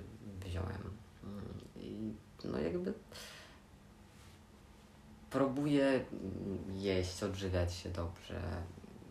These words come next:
mimo tego, że, no, depresja bardzo często wpływa na to, że nie chcesz po prostu jeść i nie możesz, to i tak wpycham w siebie. To też nie jest okej.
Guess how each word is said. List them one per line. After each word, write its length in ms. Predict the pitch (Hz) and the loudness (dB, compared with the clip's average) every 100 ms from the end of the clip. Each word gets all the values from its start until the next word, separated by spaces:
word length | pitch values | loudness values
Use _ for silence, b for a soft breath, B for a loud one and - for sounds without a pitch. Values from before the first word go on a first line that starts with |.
| - - - | -16 -14 -4
mimo 280 | 95 92 | 0 2
tego, 220 | 90 90 90 | 2 0 0
że, 160 | 90 87 | 2 4
no, 120 | 87 87 87 - - | 4 4 0 -8 -8
depresja 460 | - 92 - - 92 | -2 -2 0 -2 2
bardzo 260 | 92 92 95 | 2 2 0
często 320 | 98 92 - | -4 -4 -6
wpływa 400 | - 90 87 85 | -4 -2 0 2
na 320 | 85 87 87 85 B B B B B B B B - - - - - - | 2 2 -2 -4 B B B B B B B B -18 -18 -18 -18 -18 -12
to, 120 | - | -4
że 140 | 90 98 | 0 2
nie 140 | 104 | 2
chcesz 260 | - 92 90 | 2 -2 -6
po 240 | - - | -8 -10
prostu 320 | 92 - - | -8 -8 -10
jeść 340 | - - - - | -8 -10 -12 -4
i 60 | 87 | 2
nie 120 | 90 | 4
możesz, 540 | 90 87 95 - - - | 4 2 -4 -8 -12 -6
to 180 | 95 | -4
i 140 | - 110 107 | -4 -6 -8
tak 320 | - - - | -8 -8 -10
wpycham 640 | - - - - 92 87 85 - | -10 -12 -8 -2 0 -2 -4 -10
w 40 | |
siebie. 360 | - - 92 - - - - - - - - - - - - - - - - - - - | -10 -8 -6 -6 -8 -10 -14 -16 -16 -18 -18 -18 -18 -18 -18 -18 -18 -18 -18 -6 -6 -4
To 60 | - | -6
też 240 | - - | -6 -4
nie 80 | - | -4
jest 340 | - - - - - - - - | -6 -8 -14 -16 -18 -16 -12 -2
okej. 380 | 95 110 113 | 4 6 4